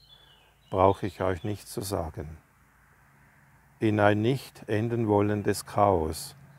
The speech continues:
würdet ihr die Nachschöpfung stürzen. Darum rafft euch auf. Machet ein Ende eurem ver-, verwerflichen Tun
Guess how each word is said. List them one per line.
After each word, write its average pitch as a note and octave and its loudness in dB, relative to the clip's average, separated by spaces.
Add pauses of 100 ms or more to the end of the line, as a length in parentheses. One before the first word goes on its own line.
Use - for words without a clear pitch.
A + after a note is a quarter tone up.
(340)
würdet A#2 0
ihr A2+ 2
die G2+ -2
Nachschöpfung F#2+ -4
stürzen. - -10 (4000)
Darum A2+ 6
rafft G#2 4
euch A2+ -2
auf. F#2 -2 (1900)
Machet A2+ 4
ein G#2+ 4
Ende A#2 4 (500)
eurem A2+ 0
ver-, G#2 -2 (280)
verwerflichen G2 0
Tun D#2+ -4